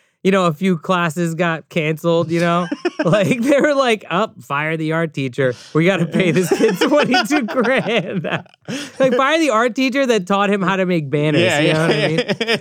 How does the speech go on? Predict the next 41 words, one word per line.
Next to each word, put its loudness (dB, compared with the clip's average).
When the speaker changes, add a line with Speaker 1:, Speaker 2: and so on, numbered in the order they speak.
Speaker 2:
yeah. -10
<laughs> -2
Speaker 1:
But, 0
so, 0
basically, 0
twenty-two 0
thousand 0
dollars, 0
is 2
supposed 0
to 0
placate -2
this -4
kid, -2
but 0
they 4
don't 2
admit 0
any 2
guilt. 2
And -2
I 0
feel 2
like 0
young -2
Joseph 0
is -4
not -4
gonna -6
be -8
super -4
satisfied -8
with -10
this. -14
Speaker 2:
Not -4
at -8
all, -2
but -4
it -4
gets -6
worse. -6